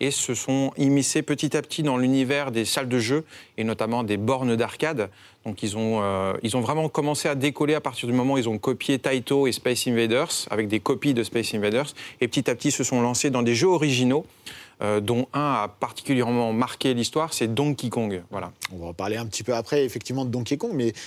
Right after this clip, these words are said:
Speaker 2: c'est vrai qu'il faut rappeler pour les gens qui, euh, sont un petit peu plus jeunes, euh, que nous, <laughs> et ils sont nombreux, euh, que avant qu'on ait des consoles de salon, et cetera, on jouait aux jeux vidéo dans des salles d'arcade.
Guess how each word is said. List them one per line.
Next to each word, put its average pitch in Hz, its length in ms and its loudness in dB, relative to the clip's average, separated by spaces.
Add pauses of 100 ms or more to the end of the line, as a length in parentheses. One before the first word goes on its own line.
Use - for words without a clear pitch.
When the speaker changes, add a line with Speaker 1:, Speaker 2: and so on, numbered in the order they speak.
Speaker 2:
c'est - 140 -2
vrai 143 80 2
qu'il 131 100 -2
faut 139 140 2
rappeler 135 400 2
pour 127 180 0
les 123 100 2
gens 143 220 2
qui, 113 240 0
euh, 101 140 0
sont 110 180 -4
un 127 80 -2
petit 147 200 0
peu 165 160 2
plus - 200 -2
jeunes, 135 260 2
euh, 107 160 0
que 110 140 -2
nous, 139 220 0 (260)
<laughs> - 260 -16
et 110 60 0 (140)
ils 135 80 2
sont 120 160 -2
nombreux, 113 320 -2 (320)
euh, 147 320 4
que 131 540 4 (140)
avant 165 600 2
qu'on 139 220 -2
ait 143 100 4
des 127 100 2
consoles 131 380 0
de 127 100 2
salon, 135 380 0
et 117 60 0
cetera, 156 600 -2
on 123 120 -2
jouait 135 300 4
aux 110 300 0
jeux 101 180 -2
vidéo 117 360 2
dans 120 180 -2
des 107 120 0
salles 143 340 0
d'arcade. 107 440 -2